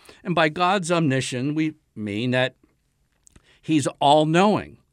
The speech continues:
And by all-knowing, we mean all-knowing. He knows everything. It says in Sirach chapter forty-two and verse nineteen, "He declares what has been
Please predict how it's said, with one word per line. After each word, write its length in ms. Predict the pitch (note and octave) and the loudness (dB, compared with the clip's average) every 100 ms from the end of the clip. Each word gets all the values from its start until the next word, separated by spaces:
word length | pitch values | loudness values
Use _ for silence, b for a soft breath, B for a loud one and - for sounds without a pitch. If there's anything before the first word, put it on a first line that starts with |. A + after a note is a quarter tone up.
| - | -6
And 160 | B2 | -2
by 180 | A#2+ B2+ | 2 0
all-knowing, 840 | B2+ C3 F3+ E3+ B2 G#2 G#2+ G2 - | 2 0 2 0 0 -2 -4 -8 -8
we 220 | A2 C3+ | -4 -2
mean 420 | E3 A2 G2+ D#3+ - _ _ G2+ | 0 -2 -4 -6 -10 _ _ -4
all-knowing. 760 | G#2+ B2 D3 E3 C4 G3 - _ _ | 0 0 2 2 2 -2 -10 _ _
He 320 | - D3 B3+ | -6 -2 0
knows 500 | D3+ A2 G2+ D3+ - _ _ _ _ - | 2 0 -2 -4 -8 _ _ _ _ -4
everything. 680 | E3 B3 D4+ D4 D3+ F2 C2+ _ b b b b b b b b _ | 0 2 2 0 -2 -8 -10 _ b b b b b b b b _
It 120 | B2+ - | -8 -4
says 320 | D#3+ E3 D#3+ | -2 -2 -2
in 120 | C#3+ | -6
Sirach 640 | C3 F#3 A3 A#2+ F2+ A2 _ _ | -4 -2 0 0 -4 -6 _ _
chapter 380 | - F#2+ - A#2+ | -6 -6 -6 -10
forty-two 800 | - C3+ C#3 C#3+ - D#3+ G2+ | -6 -2 -2 -2 -2 -2 0
and 160 | G2+ F2 | -4 -6
verse 320 | F#2 F#2+ - | -6 -8 -6
nineteen, 720 | G#2 F#2+ F2 B2+ C#3 E2+ F2 _ _ b b b b b b | -8 -6 -8 -6 -6 -8 -14 _ _ b b b b b b
"He 260 | - F#3+ C#4 | -4 0 0
declares 880 | C4 - F3+ C3 F2+ G2+ - - _ _ | 0 -2 0 0 0 -6 -10 -18 _ _
what 200 | - A#2 | -6 -4
has 260 | A2 G2 F2 | -2 -4 -6
been 640 | E2 E2 C#3 F#2 F2+ A#3+ | -12 -2 0 0 -4 -6